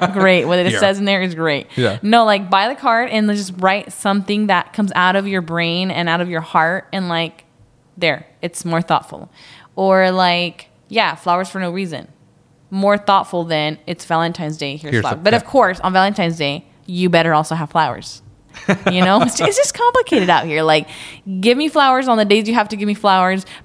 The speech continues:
Speaker 2: but also give me flowers for no reason. <laughs>
Speaker 1: Maybe, maybe we should do something nice to our listeners.
Speaker 2: Ooh, not something nice to our listeners. Something
Speaker 1: No.
Speaker 2: nice for
Speaker 1: For the,
Speaker 2: our
Speaker 1: yes,
Speaker 2: listeners.
Speaker 1: <laughs> for our
Speaker 2: Mm.
Speaker 1: listeners.
Speaker 2: I agree.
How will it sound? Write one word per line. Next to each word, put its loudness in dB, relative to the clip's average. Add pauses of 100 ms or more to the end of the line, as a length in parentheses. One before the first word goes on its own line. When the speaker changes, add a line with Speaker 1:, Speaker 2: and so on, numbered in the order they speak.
Speaker 2:
but 4
also 2 (500)
give 4
me 2
flowers 2
for -10
no -4
reason. -8 (340)
<laughs> -20
Speaker 1:
Maybe, 0 (520)
maybe 0
we 0
should -6
do -6
something -10 (760)
nice -8 (100)
to -8
our -6
listeners. -16 (360)
Speaker 2:
Ooh, -8 (220)
not -8
something -2
nice -4
to -4
our -2
listeners. -10
Something 0
Speaker 1:
No. 2
Speaker 2:
nice 0
for 4
Speaker 1:
For 6
the, 4
Speaker 2:
our 4
Speaker 1:
yes, 0
Speaker 2:
listeners. 4
Speaker 1:
<laughs> 0
for 4
our 2
Speaker 2:
Mm. 4
Speaker 1:
listeners. 2 (680)
Speaker 2:
I -2
agree. -4